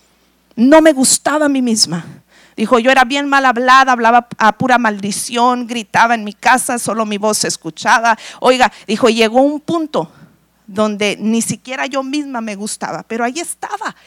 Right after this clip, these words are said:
esclavizada, esclavizada, porque el pecado esclaviza.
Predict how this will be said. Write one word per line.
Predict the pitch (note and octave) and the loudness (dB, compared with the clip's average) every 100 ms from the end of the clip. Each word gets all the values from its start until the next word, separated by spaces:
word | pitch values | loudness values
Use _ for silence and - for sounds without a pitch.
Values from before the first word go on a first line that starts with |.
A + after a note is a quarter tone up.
| _ | _
esclavizada, | - - - D4+ C4+ C4+ B3 - - D#4+ C4+ - _ _ _ _ _ _ _ | -6 -6 -4 0 0 0 -6 -8 -6 -6 -8 -12 _ _ _ _ _ _ _
esclavizada, | - - D#4 D4+ C4+ D#4 E4 D#4+ G#3 - | -6 -4 0 0 2 4 6 4 2 0
porque | D4 C#4+ D4 | 4 4 4
el | C#4 | 2
pecado | C#4+ C#4 C#4+ D#4+ D#4 C#4+ | -2 2 4 6 6 6
esclaviza. | C#4 - C#4+ C#4 C#4 C#4+ C#4+ G#3+ | 2 2 2 2 2 2 2 2